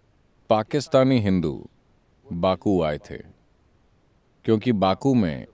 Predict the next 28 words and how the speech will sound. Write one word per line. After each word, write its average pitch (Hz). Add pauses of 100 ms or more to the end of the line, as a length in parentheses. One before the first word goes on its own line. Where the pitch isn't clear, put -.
(100)
एक 113
अग्नि 120
मंदिर 95
है 71 (240)
जो 123
पाँच 139
छः 123
हज़ार 98
साल 90
पुराना 73
है, 62 (600)
जिसमें 131
संस्कृत 123
में 131
शिलालेख 113
मौजूद 92
है। 73 (600)
भारत 131
के 151
लोग 131
इस 120
अग्नि 104
मंदिर 104
की 101
यात्रा 82
करते 87
आए 71
हैं। 57